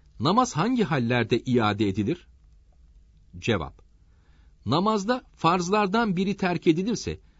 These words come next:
o namazı iade etmek farz olur. Vaciplerden biri kasten terk edilirse, o namazı iade etmek vacip olur. Vaciplerden biri unutularak terk edilirse, secde-i sehiv yapılır.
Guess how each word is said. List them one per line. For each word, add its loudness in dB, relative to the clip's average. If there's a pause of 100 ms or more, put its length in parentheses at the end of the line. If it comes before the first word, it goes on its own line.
(260)
o 4
namazı 0
iade 2
etmek -2
farz -2
olur. -6 (960)
Vaciplerden 0
biri 0
kasten -2
terk -4
edilirse, -4 (440)
o 2
namazı 0
iade 2
etmek -4
vacip 0
olur. -8 (1080)
Vaciplerden 0
biri 2
unutularak -2
terk -2
edilirse, -2 (260)
secde-i 2
sehiv 0
yapılır. -8